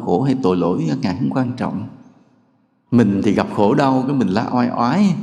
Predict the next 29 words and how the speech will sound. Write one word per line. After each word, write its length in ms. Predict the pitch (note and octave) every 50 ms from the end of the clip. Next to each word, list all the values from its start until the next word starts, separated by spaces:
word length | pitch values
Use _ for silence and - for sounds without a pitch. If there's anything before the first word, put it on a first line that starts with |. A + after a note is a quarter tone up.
| - - - - -
ha, 200 | B2 B2+ B2 A#2+ A#2+ - - - -
mình 180 | - G2+ F#2 F2 -
cầu 280 | A2+ G2 F#2 F2+ F2+ F#2
cứu 220 | G2 C3 D#3 F#3+ -
quá 260 | - D#3+ F#3 G#3 G#3 G3+ -
chừng 220 | - A#2+ G2 G2 G#2
luôn 180 | A2+ A#2 A2 A2
nữa 80 | A2+
sợ. 380 | A#2 - G#2 F2+ F2 F#2 G2+ A#2 - - - - _ _ _ _ _
Nhưng 280 | A#2+ A#2+ A2+ A2 G#2 G2+
mà 120 | F#2+ F2+
các 220 | G#2+ D#3 D3+ -
Ngài 300 | C3 A2+ G2+ F#2 F2+ E2+ -
Thầy 100 | - E2+
thích 160 | - - A#3+ B3 -
cho 100 | - D#3+
mình 420 | C3 A#2 G#2+ F#2 F2 E2+ E2+ D#2+ - - - - - - - - - _ _ _ _
đi 180 | D#3 D3 C#3
vào 220 | A2+ A2+ G#2+ F2+ E2
khổ 260 | - - F#2+ F2 A2+
đau 300 | C#3 C3 B2 B2 A#2+ A2 A#2
để 160 | A#2 A#2 B2 A#2 -
chi 180 | - C3 B2 A#2
vậy? 200 | G2+ F#2+ - - - - - - - - - _ _ _ _ _ _ _ _ _ _ _ _
Để 80 | - -
mình 140 | B2 A#2 -
học 180 | G2+ F2 -
bài 120 | - F2+ E2+
học 340 | G2 F#2 F#2+ - - -